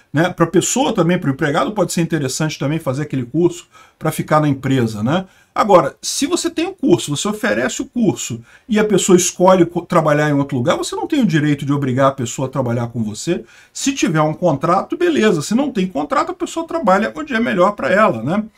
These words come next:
E aí eles começam a vir com um papo de que não, porque isso é um negócio da soberania nacional. Esse, cara, socialista adora esse papo de soberania nacional.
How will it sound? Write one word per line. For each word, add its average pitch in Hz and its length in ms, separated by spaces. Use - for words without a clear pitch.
E 185 60
aí 262 160
eles 277 140
começam 220 320
a - 20
vir 202 120
com 180 100
um 123 60
papo 220 380
de 156 100
que 170 100
não, 233 320
porque 202 260
isso 214 220
é - 20
um 190 80
negócio 180 460
da 180 120
soberania 202 640
nacional. 185 640
Esse, - 240
cara, 226 220
socialista 202 640
adora 175 320
esse - 220
papo 180 280
de 151 60
soberania 170 460
nacional. 165 440